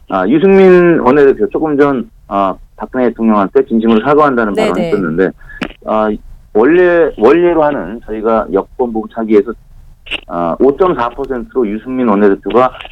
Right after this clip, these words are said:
Speaker 1: 김무성, 오세훈, 김문수 다음으로, 어, 사 위로 나타났었거든요.
Speaker 2: 예, 예.
Speaker 1: 어제 거부권 행사가 있었고, 또 유승민, 에, 원내대표를 향해서, 어, 작심하고 박근혜 대통령이,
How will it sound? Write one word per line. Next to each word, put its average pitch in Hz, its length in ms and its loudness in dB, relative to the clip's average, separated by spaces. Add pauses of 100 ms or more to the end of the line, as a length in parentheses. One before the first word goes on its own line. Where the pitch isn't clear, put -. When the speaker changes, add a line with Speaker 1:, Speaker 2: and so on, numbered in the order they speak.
Speaker 1:
김무성, 139 540 2
오세훈, 113 340 2
김문수 123 400 0
다음으로, 95 580 0 (300)
어, 80 220 -6
사 104 100 -2
위로 165 180 0
나타났었거든요. 92 880 -8
Speaker 2:
예, 196 40 -10 (220)
예. 151 260 -10 (500)
Speaker 1:
어제 135 220 2
거부권 156 460 -2
행사가 135 1120 -2
있었고, 107 680 -2
또 113 200 -2
유승민, 131 720 -4 (280)
에, 98 280 0
원내대표를 117 640 2
향해서, 107 400 0 (280)
어, 95 140 -8
작심하고 139 480 -4
박근혜 117 320 -4
대통령이, 107 560 -4